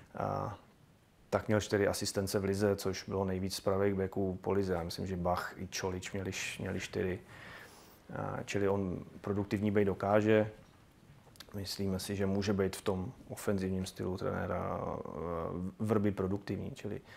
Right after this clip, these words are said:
já myslím, že o-, že měl i, eh, velice zajímavý zápasy v Evropě. A,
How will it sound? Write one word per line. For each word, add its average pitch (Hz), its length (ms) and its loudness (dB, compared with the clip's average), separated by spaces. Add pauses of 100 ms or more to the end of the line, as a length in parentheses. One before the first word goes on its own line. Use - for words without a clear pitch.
(260)
já 104 80 -4
myslím, 98 240 -2
že 98 120 2
o-, 90 440 2
že 98 120 -4
měl 98 260 0
i, 95 340 0
eh, - 20 -14 (280)
velice 101 320 0
zajímavý 101 320 4
zápasy 92 400 2
v - 80 -6
Evropě. 95 460 -2 (1400)
A, 113 340 10